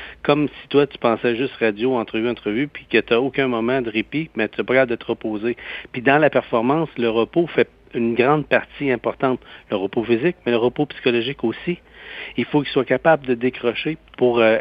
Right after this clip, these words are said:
être capables de revenir puis s'accrocher à cent pour cent. Sinon, ben, il y a, il y a un épuisement qui se fait automatiquement. Puis c'est très drôle, des fois, je dis aux athlètes, la seule place que, que je veux que tu penses au hockey, c'est quand t'es au hockey, parce que quand t'es à l'extérieur du hockey, faut que tu fasses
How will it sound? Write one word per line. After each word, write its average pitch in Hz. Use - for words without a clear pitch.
être 127
capables 120
de 117
revenir 113
puis -
s'accrocher 107
à 110
cent 107
pour 101
cent. 110
Sinon, 135
ben, 123
il 120
y 113
a, 107
il 120
y 120
a 113
un 110
épuisement 120
qui -
se -
fait 117
automatiquement. 110
Puis -
c'est 120
très 139
drôle, 160
des 127
fois, 175
je 151
dis 127
aux 117
athlètes, 143
la 104
seule 160
place 160
que, 117
que 110
je 104
veux 135
que -
tu -
penses 127
au 110
hockey, 160
c'est -
quand 107
t'es 107
au 104
hockey, 147
parce -
que -
quand 131
t'es -
à -
l'extérieur 110
du 110
hockey, 107
faut -
que 123
tu -
fasses -